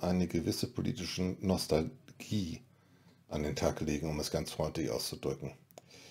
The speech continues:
Die haben, um es spöttisch zu sagen, überhaupt nicht mitbekommen, dass die Sowjetunion untergegangen ist und glauben, Russland sei quasi der Sachwalter der Sowjetunion und würde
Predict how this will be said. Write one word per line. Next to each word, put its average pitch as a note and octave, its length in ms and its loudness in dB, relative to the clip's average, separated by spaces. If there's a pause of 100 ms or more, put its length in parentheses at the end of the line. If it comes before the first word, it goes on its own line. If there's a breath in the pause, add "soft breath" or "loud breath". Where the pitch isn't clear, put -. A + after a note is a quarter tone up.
(1000 soft breath)
Die F#2 300 8
haben, B2 320 12
um A2+ 160 12
es G#2 80 10
spöttisch C3+ 600 12
zu D3+ 120 8
sagen, C3 380 10
überhaupt A2+ 400 12
nicht A2+ 180 6
mitbekommen, F#2+ 720 10
dass E2+ 200 8
die - 100 -2
Sowjetunion D#2+ 880 2
untergegangen D2 880 -2
ist G2+ 200 -2
und F2 140 0
glauben, E2 380 4
Russland D#2+ 520 4
sei D2+ 300 2
quasi D#2 480 2
der C#2 220 2
Sachwalter D2 680 2
der C#2+ 160 -2
Sowjetunion D#2+ 840 0
und D2 220 -4
würde D#2+ 320 2